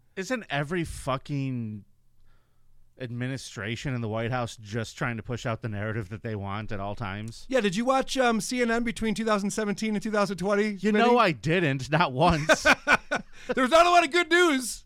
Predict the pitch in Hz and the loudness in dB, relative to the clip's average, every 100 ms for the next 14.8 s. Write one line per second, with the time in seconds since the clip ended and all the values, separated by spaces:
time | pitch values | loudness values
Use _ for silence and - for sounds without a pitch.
0 | - 160 254 240 214 240 220 226 208 262 | -10 0 2 2 2 4 4 2 0 0
1 | 311 202 160 185 269 277 277 277 247 170 | -2 -2 -4 2 2 4 4 2 2 -6
2 | 139 123 127 107 113 101 90 - - 220 | -8 -14 -12 -8 -8 -8 -12 -16 -2 4
3 | 262 262 254 - 262 233 233 285 330 254 | 6 6 4 2 0 0 -2 2 2 2
4 | 214 226 233 233 214 - 247 - _ - | 2 2 4 2 2 -2 -4 -4 _ -6
5 | 226 240 170 - 285 285 277 269 269 269 | -2 -2 -4 0 0 0 -2 2 4 6
6 | 269 220 180 202 254 302 262 233 - 285 | 4 0 -4 0 0 -2 -8 -8 -6 -4
7 | 294 - - 349 - 494 494 - - - | -4 -6 -6 -4 0 2 2 0 -6 -6
8 | 302 285 233 302 311 247 302 302 302 285 | 0 0 2 0 0 2 2 6 4 4
9 | - 311 285 302 269 208 175 143 - 113 | 2 2 4 2 -2 -2 -6 -6 -10 -10
10 | 139 156 - 151 233 269 247 349 180 330 | -4 -4 -4 -4 -2 0 4 4 4 2
11 | 302 285 311 330 320 311 294 339 311 311 | 2 4 4 4 4 4 2 0 2 2
12 | 285 302 320 - - 370 370 370 381 311 | 0 -4 -4 -6 -2 2 2 2 2 2
13 | 269 302 311 302 208 202 294 277 175 247 | 0 0 2 2 0 0 2 2 0 -4
14 | 262 - - 147 - 320 196 | -2 0 0 -2 -8 -4 -4